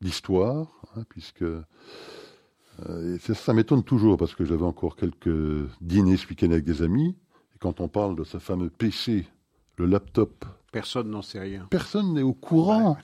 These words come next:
Speaker 1: de cette histoire. Je
Speaker 2: Comment
Speaker 1: je
Speaker 2: voudriez-vous qu'il le soit,
Speaker 1: Oui, je
Speaker 2: puisque
Speaker 1: suis perdu.
Speaker 2: il y a une
Speaker 1: Ouais.
Speaker 2: omerta
Speaker 1: Oui, absolue sur le
Speaker 2: absolue
Speaker 1: sujet.
Speaker 2: sur ces,
Speaker 1: Donc, ils ne
Speaker 2: sur ces
Speaker 1: savent
Speaker 2: deux
Speaker 1: même
Speaker 2: sujets.
Speaker 1: pas qu'il y a un sujet,
Speaker 2: Ouais.
Speaker 1: P C de Hunter Biden.
Speaker 2: Ils connaissent même pas le prénom, d'ailleurs, du
Speaker 1: Ah ouais.
Speaker 2: fils.
Speaker 1: Ce qui nous force chaque fois, lorsqu'on parle de ce sujet, de, de, de, de, de repartir un petit peu à
Speaker 2: Ouais.
Speaker 1: zéro pour essayer
Speaker 2: De faire de la
Speaker 1: d'expliquer le
Speaker 2: pédagogie.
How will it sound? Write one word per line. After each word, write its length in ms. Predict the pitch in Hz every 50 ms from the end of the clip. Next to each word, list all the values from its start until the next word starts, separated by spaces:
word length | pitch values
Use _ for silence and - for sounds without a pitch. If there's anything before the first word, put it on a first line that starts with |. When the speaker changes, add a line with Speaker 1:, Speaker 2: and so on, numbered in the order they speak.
| - _ 143
Speaker 1:
de 40 |
cette 180 | 120 - 220 -
histoire. 240 | 127 - - 98 95
Je 40 | 92
Speaker 2:
Comment 240 | 85 123 127 135 139
Speaker 1:
je 60 | 123
Speaker 2:
voudriez-vous 420 | 127 120 123 127 120 117 117 135 135
qu'il 280 | 135 - - 98 98
le 160 | 101 101 101 101
soit, 320 | - - - 156 165 170
Speaker 1:
Oui, 80 | 98 85
je 40 |
Speaker 2:
puisque 300 | - - 92 87 - 123
Speaker 1:
suis 120 | 120 139 135
perdu. 220 | 160 147 131 113
Speaker 2:
il 40 | 92
y 20 |
a 40 | -
une 100 | 117 117
Speaker 1:
Ouais. 60 | 117
Speaker 2:
omerta 580 | 113 113 113 110 - - - 135 131 135 127 113 - _ - -
Speaker 1:
Oui, 160 | 110 101 87 85 -
absolue 340 | 120 123 143 131 131 120 147
sur 120 | - 143
le 40 | 135
Speaker 2:
absolue 140 | 139 139 135
Speaker 1:
sujet. 100 | 139 139
Speaker 2:
sur 260 | - - - 127 113 -
ces, 180 | - 120 110
Speaker 1:
Donc, 100 | 101 101 - _ _ - - - - -
ils 60 | 120
ne 60 | 110 107
Speaker 2:
sur 20 |
ces 60 | -
Speaker 1:
savent 140 | 180 156 123
Speaker 2:
deux 60 | 139 151
Speaker 1:
même 120 | 185 185
Speaker 2:
sujets. 100 | 143 107
Speaker 1:
pas 140 | 208 233 196
qu'il 140 | - 160 143
y 20 |
a 20 |
un 60 | 135 131
sujet, 420 | - - 185 175 180 240 254 220 160 120 - _ _ _ -
Speaker 2:
Ouais. 40 | 160
Speaker 1:
P 120 | 156 143
C 260 | - - - 165 160
de 100 | 135 120
Hunter 280 | 110 117 110 - 113 104
Biden. 380 | 95 98 95 92 101 127 170 214 - _ _ _
Speaker 2:
Ils 160 | _ _ _
connaissent 260 | - 110 113 113 -
même 100 | 131 113
pas 120 | - 110 -
le 60 | -
prénom, 260 | - 123 117 120 113
d'ailleurs, 280 | 98 95 92 92 95 92
du 80 | 95 143
Speaker 1:
Ah 60 | 170
ouais. 100 | 151 95
Speaker 2:
fils. 200 | - - - - _ _ _ _ _
Speaker 1:
Ce 60 | _
qui 80 | - 110
nous 120 | 107 101
force 240 | - - - - -
chaque 200 | - 143 127 -
fois, 180 | - 156 147 123
lorsqu'on 280 | 107 92 - - 98 -
parle 180 | - 110 104
de 60 | 98
ce 140 | 87 - - -
sujet, 260 | - 87 85 202 214 170
de, 400 | 131 120 107 95 92 90 90 90
de, 340 | 98 95 - 110 - 101
de, 60 | 107 104
de, 240 | 107 104 101 101
de 400 | 98 92 92 - - - _ -
repartir 460 | - - - 117 - - - 147 123 110
un 60 | 98
petit 180 | 87 - 110
peu 420 | 95 - 120 117 113 104 95 90 87
à 40 | 85
Speaker 2:
Ouais. 80 | 80
Speaker 1:
zéro 300 | 87 98 95 139 208 247
pour 220 | - - - 95 87
essayer 160 | - - 107
Speaker 2:
De 60 | 101
faire 120 | - 127
de 40 | 117
la 60 | 117
Speaker 1:
d'expliquer 200 | 110 - 135 120
le 60 | 104 95
Speaker 2:
pédagogie. 360 | 87 - 110 101 98 95